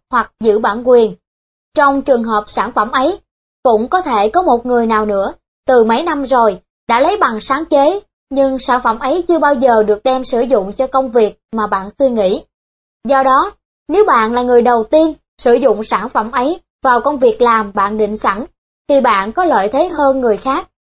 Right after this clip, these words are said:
vì cuối cùng họ là những người bắt chước thắng lợi của bạn. Trong mọi trường hợp, bạn hãy xác định rõ làm thế nào để có thể đem sản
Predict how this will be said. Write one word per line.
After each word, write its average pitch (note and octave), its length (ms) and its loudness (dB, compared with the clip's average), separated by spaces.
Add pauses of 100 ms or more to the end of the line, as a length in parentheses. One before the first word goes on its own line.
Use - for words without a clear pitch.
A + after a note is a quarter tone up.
(180)
vì C4+ 120 4
cuối G4+ 220 -2
cùng B3+ 260 0 (280)
họ A#3 120 2
là B3 160 2
những A3 220 -2
người B3 240 4
bắt D#4 220 -2
chước F4+ 220 -2
thắng D4+ 180 -10
lợi A3+ 240 -2
của A#3+ 160 -2
bạn. A3 280 0 (920)
Trong C4 280 0
mọi G#3+ 180 2
trường A3 200 0
hợp, G#3 280 -4 (280)
bạn G3+ 240 0
hãy A3 140 -4
xác G4 240 -4
định G#3+ 200 0
rõ A3 400 0 (400)
làm A#3+ 240 -2
thế E4+ 140 -2
nào B3+ 340 -2 (220)
để A#3+ 120 2
có F#4+ 140 -2
thể D#4 260 2
đem D#4 180 0
sản A#3 240 -4